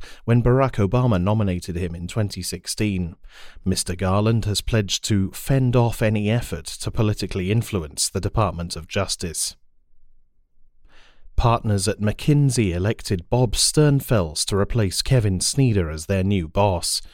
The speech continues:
The consulting firm's reputation has been tarnished lately.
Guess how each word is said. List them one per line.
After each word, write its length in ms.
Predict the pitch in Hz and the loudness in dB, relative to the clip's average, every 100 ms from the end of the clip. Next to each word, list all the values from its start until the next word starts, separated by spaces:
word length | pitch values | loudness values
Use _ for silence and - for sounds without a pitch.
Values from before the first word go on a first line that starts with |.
| - - - | -20 -18 -10
The 80 | - | -6
consulting 600 | - 85 - 101 90 87 | -4 -2 0 0 0 -4
firm's 400 | 82 95 80 82 | -4 -4 -4 -6
reputation 680 | 92 85 95 - 95 - 101 | -6 -6 -6 -4 -4 -4 -4
has 160 | 101 95 | -4 -2
been 220 | 113 113 | -2 -2
tarnished 580 | - 139 120 95 - 104 | 0 2 2 0 -4 -2
lately. 440 | 104 95 120 110 | -2 0 -2 -2